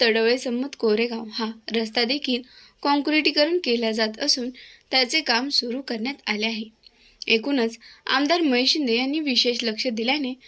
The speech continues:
कोरेगावच्या नवीन बसस्थानकाचे रुपडे आता पालटणार आहे. आमदार महेश शिंदे यांनी कोरेगाव विधानसभा मतदारसंघातील प्रवाशांच्या हितासाठी महामंडळाच्या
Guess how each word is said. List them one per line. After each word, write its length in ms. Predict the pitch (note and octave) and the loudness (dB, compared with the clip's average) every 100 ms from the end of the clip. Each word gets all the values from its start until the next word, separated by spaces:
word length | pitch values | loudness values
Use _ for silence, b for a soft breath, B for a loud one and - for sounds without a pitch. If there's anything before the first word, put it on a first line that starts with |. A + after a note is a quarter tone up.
| B B - | B B 0
कोरेगावच्या 600 | C#4+ C4 A#3+ A#3+ A#3+ D#4 | 6 6 6 2 0 -2
नवीन 280 | B3 B3 B3+ - | -2 -2 -4 -6
बसस्थानकाचे 720 | A3 G#3+ G#3+ G#3+ G#3+ A3+ A3 C#4+ | -4 -4 -2 -2 0 -2 -2 -4
रुपडे 400 | A#3+ A3 A#3+ A3+ - | -6 -6 -6 -6 -4
आता 280 | B3 B3+ A#3 B3 B B - | -4 -2 -4 -6 B B -2
पालटणार 520 | C4 B3+ C#4 D#4+ D#4 | 2 2 2 0 0
आहे. 220 | B3 G#3+ A3+ _ _ _ B B B B | 0 -6 -14 _ _ _ B B B B
आमदार 320 | B3+ D4 F4+ | 0 2 2
महेश 300 | E4+ B3+ C4 | 2 2 0
शिंदे 200 | D#4 C4+ | 0 2
यांनी 200 | B3 C#4 | 2 0
कोरेगाव 400 | D4 B3+ A3+ A#3 | -2 2 2 2
विधानसभा 500 | A#3+ A3 A3 B3 D4 | 0 0 0 -2 -2
मतदारसंघातील 880 | D#4 A#3 G#3 G#3+ G#3+ A3 C4+ C#4 A#3+ - b b - | 0 0 0 0 -2 -4 -4 -4 -6 -8 b b 0
प्रवाशांच्या 600 | D4 D4+ D#4+ E4 E4 F4+ | 4 6 4 2 0 0
हितासाठी 540 | D#4+ A3+ B3 C#4 C#4 | 0 0 -2 -4 -6
महामंडळाच्या 760 | C#4 B3 G#3 G#3+ A3+ C#4+ C#4+ A#3 | -4 -2 0 0 0 0 -2 -6